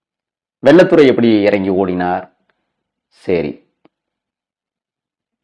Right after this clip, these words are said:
பெண்ணாகரம் வழியாகத்தான் அந்த வாகனத்தை இயக்கியிருக்கிறார்கள். பாப்பாரப்பட்டி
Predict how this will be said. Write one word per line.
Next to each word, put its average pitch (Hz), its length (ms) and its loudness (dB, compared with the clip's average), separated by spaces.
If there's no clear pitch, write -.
பெண்ணாகரம் 151 640 4
வழியாகத்தான் 113 680 0
அந்த 95 180 -4
வாகனத்தை 95 520 -2
இயக்கியிருக்கிறார்கள். - 800 -10
பாப்பாரப்பட்டி 151 760 2